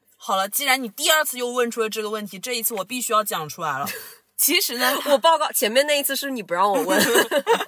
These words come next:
Speaker 1: <laughs> 其实呢，她这个丈夫呢，是有一段，之前有过一段婚外情的。
Speaker 2: 嗯，嗯，嗯。
Speaker 1: 嗯，这个妻子呢，就是这个被害人呢，他的出版社里面，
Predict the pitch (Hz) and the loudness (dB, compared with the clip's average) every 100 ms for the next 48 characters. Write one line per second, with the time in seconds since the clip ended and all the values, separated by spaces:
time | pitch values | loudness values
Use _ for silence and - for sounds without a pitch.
0 | - 523 571 - 453 494 359 480 453 - | -2 0 2 0 0 -2 -4 -4 -4 -4
1 | - 285 - 277 262 294 277 285 269 240 | -4 -2 -2 0 0 0 -2 -2 -8 0
2 | 294 277 254 247 220 208 208 - 269 262 | 0 0 -2 -8 -4 -4 -4 -6 -6 -6
3 | 247 226 202 175 208 190 170 147 - 180 | -2 0 0 -6 -6 -4 -4 -8 -10 -20
4 | - - 277 214 - 339 302 226 175 196 | -16 -2 2 2 0 -2 -2 -2 -4 -6
5 | 185 202 208 _ _ - 247 262 254 220 | -4 -4 -4 _ _ -4 -2 2 0 0
6 | - 135 139 127 - 196 175 175 175 170 | -4 -6 -12 -12 -10 -10 -8 -8 -8 -4
7 | 196 165 _ - 294 269 247 240 226 226 | -4 -4 _ -10 -8 -8 -4 -2 -2 -2
8 | - - 285 262 - 180 156 175 220 233 | -2 -2 -4 -4 -4 -4 -8 -6 -6 -6
9 | 233 - 269 254 233 208 175 151 156 175 | -6 -2 -2 0 0 0 -2 -6 -6 -8
10 | 175 _ _ - 214 220 220 214 - 294 | -8 _ _ 2 4 4 0 -4 -6 -2
11 | 269 165 - 262 233 160 151 180 151 | -2 0 -4 -4 -6 -10 -8 -6 -6